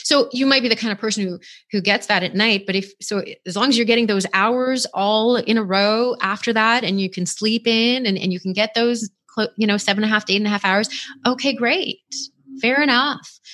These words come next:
But for most people, it doesn't quite work that way. And the ones who say, "Well, I get four hours here and then maybe I'll have a two-hour nap there," I have to tell them it's not the same as getting s-,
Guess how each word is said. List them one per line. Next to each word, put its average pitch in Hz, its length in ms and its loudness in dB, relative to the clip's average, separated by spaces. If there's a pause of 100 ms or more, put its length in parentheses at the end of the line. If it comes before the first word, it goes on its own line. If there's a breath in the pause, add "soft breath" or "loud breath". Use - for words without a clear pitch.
(140 loud breath)
But 254 100 -18
for 254 100 -18
most 240 240 -8
people, 269 280 4
it 240 120 0
doesn't 214 300 2
quite 208 280 -4
work 196 220 -2
that 208 220 -2
way. 165 160 0
And 165 100 2
the 185 40 2
ones 214 180 4
who 220 80 0
say, 220 120 0
"Well, 214 140 2
I 214 80 0
get - 260 -2
four 285 140 2
hours 254 260 0
here 240 180 2
and 226 80 2
then 214 100 2
maybe 220 140 2
I'll 226 60 2
have 220 120 2
a 202 40 0
two-hour 220 440 0
nap 190 240 0
there," 190 240 0 (420 loud breath)
I 240 60 -2
have 262 140 0
to - 60 -8
tell 320 240 0
them 233 380 2
it's 240 240 0
not 233 240 0
the 240 80 -6
same 277 240 2
as 240 100 -4
getting 214 300 -2 (120)
s-, - 180 -6